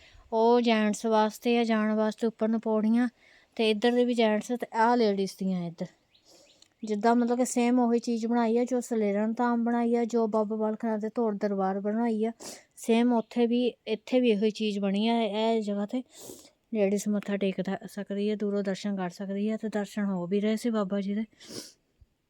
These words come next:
ਦੇਖੋ ਕਿ ਉੱਥੇ ਬੋਰਡ ਦੇ ਵਿੱਚ ਹੀ ਬਣਿਆ ਹੋਇਆ ਹੈ ਉਹ। ਤੇ ਇਹ ਦੇਖੋ,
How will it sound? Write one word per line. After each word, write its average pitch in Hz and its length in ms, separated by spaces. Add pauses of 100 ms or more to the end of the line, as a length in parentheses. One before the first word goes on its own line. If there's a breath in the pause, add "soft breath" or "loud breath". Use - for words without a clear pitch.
(1160)
ਦੇਖੋ 185 380
ਕਿ 196 120
ਉੱਥੇ 202 360 (480)
ਬੋਰਡ 196 460
ਦੇ 214 120
ਵਿੱਚ 208 240
ਹੀ 190 80
ਬਣਿਆ 185 300
ਹੋਇਆ 180 400
ਹੈ 190 120
ਉਹ। 208 80 (720 soft breath)
ਤੇ - 100 (120)
ਇਹ 185 160
ਦੇਖੋ, 170 280